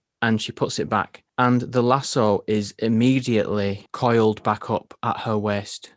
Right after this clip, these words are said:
in a single frame. It's not done properly. So you've, they've filmed her with her arm up and putting her arm down, but the prop of the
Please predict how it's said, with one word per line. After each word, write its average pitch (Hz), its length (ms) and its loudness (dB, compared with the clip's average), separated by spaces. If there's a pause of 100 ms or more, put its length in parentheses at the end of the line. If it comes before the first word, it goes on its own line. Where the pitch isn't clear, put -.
(180)
in 127 320 6
a 117 60 0
single 113 800 0
frame. 104 500 -6 (160)
It's - 180 -2
not 127 300 0
done 120 240 0
properly. 110 460 -6
So 113 460 -4
you've, 120 440 -8 (140)
they've 127 140 -6
filmed 151 380 -2
her 131 220 0
with 123 220 -2
her 117 100 -2
arm 120 260 2
up 98 140 -4
and 104 100 -14
putting - 220 -8
her 104 100 -2
arm 104 220 -2
down, 98 400 -2 (120)
but 110 240 0
the 113 100 -6
prop - 500 0
of 107 320 -6
the 107 240 -4